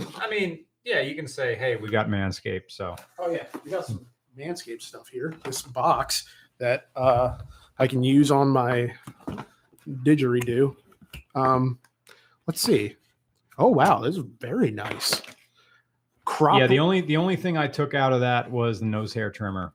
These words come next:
Speaker 1: because I need one. Everything else you can have.
Speaker 2: Oh, cool. Very nice. Uh, oh, wow. Okay,
Speaker 1: Yeah, I
Speaker 2: that
Speaker 1: ch-,
Speaker 2: is
Speaker 1: I, I
Speaker 2: already char-
Speaker 1: charged up the trimmer. Yeah.
Speaker 2: Oh, thank you. That's very considerate. So, yeah, your balls will thank you.
Speaker 1: <laughs> Mm-hmm.
Speaker 2: This is great.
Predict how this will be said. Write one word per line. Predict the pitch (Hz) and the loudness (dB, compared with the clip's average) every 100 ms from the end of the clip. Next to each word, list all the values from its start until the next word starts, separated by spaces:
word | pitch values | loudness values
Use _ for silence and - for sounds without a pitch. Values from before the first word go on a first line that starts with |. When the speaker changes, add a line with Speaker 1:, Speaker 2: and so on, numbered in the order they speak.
| - | -6
Speaker 1:
because | 113 107 95 | -6 -6 -6
I | 98 | -6
need | 95 95 | -6 -6
one. | 90 92 90 92 | -8 -8 -10 -6
Everything | 131 143 127 | -2 0 2
else | 120 - | 0 -2
you | 110 | -8
can | 85 | -10
have. | 85 78 _ _ - | -10 -12 _ _ 2
Speaker 2:
Oh, | 226 - - | 2 2 2
cool. | 190 - - _ - | 2 2 -2 _ -4
Very | 202 156 | 2 2
nice. | 156 113 - _ _ _ _ _ _ _ _ - | 2 -4 -12 _ _ _ _ _ _ _ _ -4
Uh, | 139 139 - _ - | 2 2 0 _ 2
oh, | 202 | 4
wow. | 120 147 123 - | 6 4 4 2
Okay, | 147 151 110 | 0 0 4
Speaker 1:
Yeah, | 143 | 4
I | |
Speaker 2:
that | 139 | 4
Speaker 1:
ch-, | - | 4
Speaker 2:
is | 147 131 | 2 4
Speaker 1:
I, | |
I | |
Speaker 2:
already | 147 139 120 | 4 4 4
char- | 156 147 | 2 2
Speaker 1:
charged | 110 127 | 0 -4
up | - | -4
the | |
trimmer. | 113 113 101 95 - | -6 -4 -4 -6 -6
Yeah. | 107 | 2
Speaker 2:
Oh, | 370 392 | 4 6
thank | - 311 285 | 6 4 2
you. | 123 107 | -2 -6
That's | 120 170 | -6 -6
very | 156 190 320 233 208 | -8 -6 0 2 2
considerate. | 233 240 277 160 113 - | -2 -4 -2 -4 -4 -10
So, | - 185 180 180 - _ - - - | -2 2 2 0 -6 _ -20 -20 -12
yeah, | 254 277 123 110 120 - - | -2 0 0 -4 -12 -16 -6
your | 147 185 180 139 135 | 2 2 2 -4 -8
balls | 147 151 240 175 202 254 226 - | -4 0 4 4 4 0 -6 -8
will | 185 220 | -8 -8
thank | - 247 294 - | -6 -4 -4 -6
you. | 107 110 | -10 -6
Speaker 1:
<laughs> | 131 | -2
Mm-hmm. | 98 120 117 107 | 0 0 -2 -4
Speaker 2:
This | 143 | -8
is | 196 | -4
great. | 175 220 208 - | 2 2 2 -2